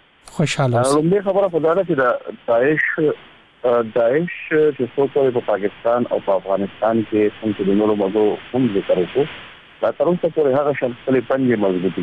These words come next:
Speaker 2: کړې نه دي. نو تر اوسه پورې زه دا وینم چې څه خلک داسې شته د سوچ او د فکر تر حده پورې. هغه د داعش دغه فکر سره چې کوم د خلافت په نوم باندې په دنیا کې خلافت خپرول دي،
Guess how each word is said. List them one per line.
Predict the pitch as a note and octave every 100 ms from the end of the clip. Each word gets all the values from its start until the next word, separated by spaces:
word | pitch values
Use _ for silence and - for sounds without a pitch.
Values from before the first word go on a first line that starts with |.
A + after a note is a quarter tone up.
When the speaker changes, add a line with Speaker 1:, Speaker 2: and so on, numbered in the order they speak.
| -
Speaker 2:
کړې | B2
نه | A#2+ B2+
دي. | G2 - - - - _ _ -
نو | G#2+ A#2 - - - - -
تر |
اوسه | C#3+ F#3 F#3+
پورې | E3 E3
زه | C#3+ D#3
دا | D#3+
وینم | D#3 F3+ F#3 E3+ D#3
چې | C#3 - -
څه | F3 E3 - -
خلک | C#3+ C#3 B2+
داسې | B2 B2 B2 -
شته | C#3+
د | C#3+ A#2 -
سوچ | C3 B2+
او | G#2+
د | F#2+ -
فکر | A#2+ G2+ F#2+ - - - -
تر | G#2
حده | G2 A#2 F#2+
پورې. | E2+ E2 D#2 - - _ _ -
هغه | A#2+ D3+ D3+
د | A#2+
داعش | A#2 B2+ D3+ - - - C3+
دغه | C#3 C#3
فکر | C#3+ C3 C#3 -
سره | C3 B2+
چې | A2+ A2 -
کوم | A#2+ A#2 A2+ -
د | G2+
خلافت | - G2+ G2 - B2 -
په | A#2
نوم | A2+ A2
باندې | G#2 G2+ F#2+
په | F#2+
دنیا | F#2 G2+ G2
کې | F#2+ -
خلافت | F2+ F2+ - - -
خپرول | F2+ G2 B2
دي، | F#2